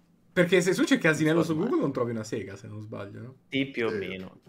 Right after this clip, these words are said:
Speaker 1: Ok.
Speaker 3: Che mondo di merda.
Speaker 1: <laughs> Che mondo di merda. E allora, <clears throat>
Speaker 3: Canzoni per bambini.
Speaker 1: Peter vi indica, eh, la taverna e se ne va.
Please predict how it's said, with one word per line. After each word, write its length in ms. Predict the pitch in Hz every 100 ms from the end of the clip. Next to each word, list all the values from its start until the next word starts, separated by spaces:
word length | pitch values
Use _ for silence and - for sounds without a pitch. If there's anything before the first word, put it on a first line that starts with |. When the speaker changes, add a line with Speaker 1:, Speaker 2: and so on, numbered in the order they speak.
| -
Speaker 1:
Ok. 160 | 139 -
Speaker 3:
Che 160 | -
mondo 280 | 107 107 107
di 100 | 107
merda. 480 | 98 87 85 76 73 -
Speaker 1:
<laughs> 80 | - 339
Che 200 | 233 180
mondo 300 | 147 139 170
di 140 | 170
merda. 360 | 156 170 - - _ _ _ _ _ _ _ - - - 247 180
E 720 | - 170 175 175 170 160 156 -
allora, 440 | 285 226 135 107 -
<clears throat> 60 | - 175 151 - - _ - _ _ _ _
Speaker 3:
Canzoni 340 | - - -
per 160 | - -
bambini. 380 | - 87 - - -
Speaker 1:
Peter 460 | 320 - 165 151 -
vi 320 | 160 202 262
indica, 760 | 254 175 151 156 - 120 107 - _ -
eh, 80 | 147 131 127 120 120 -
la 160 | 180
taverna 500 | 180 320 98 107 113 - _ _ _ _ -
e 60 |
se 100 | -
ne 60 | 110
va. 100 | 85